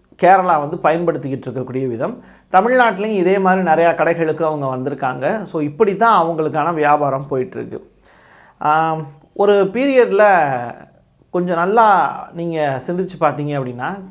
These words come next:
கேரளால வயநாடு இருக்குல்ல, அங்க பெரிய அளவிலான நிலச்சரிவு ஏற்பட்டுச்சு. அப்போ ஒரு "நூறு வீடு நான் கட்டித்தரேன்" அப்படின்னு சொல்லி ஒரு மனுஷர் வந்து முன் வந்தாரு. அவர் யாரு அப்படின்னு சொல்லி எல்லாரும் சர்ச் பண்ணி பார்க்க ஆரம்பிச்சாங்க.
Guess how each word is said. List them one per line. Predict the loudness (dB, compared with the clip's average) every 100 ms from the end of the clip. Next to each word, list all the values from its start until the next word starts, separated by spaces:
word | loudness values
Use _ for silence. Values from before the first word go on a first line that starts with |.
| 0
கேரளால | 2 4 2 4 2 0
வயநாடு | 0 0 0 0 0 -2
இருக்குல்ல, | -6 -6 -6 -8 -14 _ _ -12
அங்க | -4 -4
பெரிய | -2 0 2
அளவிலான | 4 4 2 0
நிலச்சரிவு | 0 -2 -2 -4 -4
ஏற்பட்டுச்சு. | -4 -6 -10 -16 -16 -20 -20 _ _ _ _
அப்போ | -10 0 2 2 0 -2 -6 -14 -20 _
ஒரு | -2 0 0 0
"நூறு | 0 2 2
வீடு | 0 0 0
நான் | -2 -2
கட்டித்தரேன்" | -10 0 2 4 0 -2 -6
அப்படின்னு | -6 -4 -6
சொல்லி | -6 -4 -2
ஒரு | -2 -2
மனுஷர் | -4 -4 -4
வந்து | -4 -6 -6
முன் | -6 -8 -8
வந்தாரு. | -6 -6 -6 -14 _ _ -20 -6
அவர் | -2 0
யாரு | 0 2 2 4 4 2
அப்படின்னு | -2 -6
சொல்லி | -4 -2
எல்லாரும் | 0 2 2 2 -2
சர்ச் | -2 -2 -2
பண்ணி | -6 -8
பார்க்க | -4 -4 -2 -4
ஆரம்பிச்சாங்க. | -4 -8 -12 -12